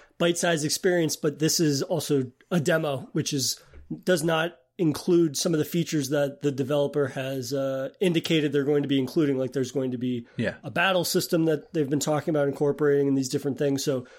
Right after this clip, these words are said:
Speaker 1: this is very much like a brief slice of flavor text and world building. And,
Speaker 2: Yeah.
Speaker 1: uh, I think it'll be apparent why I was so taken with this, but this is very similar to a, I would say, dungeon crawler, uh, very much a dungeon crawler from hell,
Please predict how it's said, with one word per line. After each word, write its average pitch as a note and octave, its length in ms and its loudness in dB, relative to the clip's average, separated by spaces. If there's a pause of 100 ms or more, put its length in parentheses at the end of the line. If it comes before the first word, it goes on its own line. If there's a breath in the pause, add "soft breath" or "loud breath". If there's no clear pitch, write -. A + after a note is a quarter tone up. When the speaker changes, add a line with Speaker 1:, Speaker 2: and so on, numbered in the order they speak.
(180 loud breath)
Speaker 1:
this D#3+ 160 2
is D#3 120 0
very E3+ 260 2
much - 500 -4 (340 soft breath)
like C#3+ 200 -4
a C#3 320 0 (100)
brief E3+ 380 0
slice F3 460 0
of D3+ 520 -4
flavor E3 420 2
text - 380 -4
and C#3 180 2
world D3 300 2
building. C3 440 -2 (320 loud breath)
And, B2+ 200 -2
Speaker 2:
Yeah. B2+ 200 0
Speaker 1:
uh, B2+ 120 -6
I D#3+ 80 -4
think G3 180 0
it'll D3+ 120 2
be D3 120 2
apparent D3 380 0
why D3 480 0 (200)
I C#3+ 60 -2
was C3+ 160 0
so C#3 100 0
taken C#3 360 0
with B2+ 100 -6
this, C#3 180 -6
but D3 260 -2 (320 loud breath)
this F3 200 2
is D#3+ 240 -2 (400)
very G#3 420 -2
similar G3 400 2
to D#3 360 2
a, C#3+ 640 2
I C#3+ 40 -4
would B2+ 120 -2
say, C3 240 0
dungeon E3 400 2
crawler, D3 520 0 (320 loud breath)
uh, B2 120 -6
very D#3 180 2
much D#3 160 2
a D3 60 -2
dungeon D#3 320 2
crawler C#3+ 260 0
from C3+ 160 -4
hell, D3 400 -2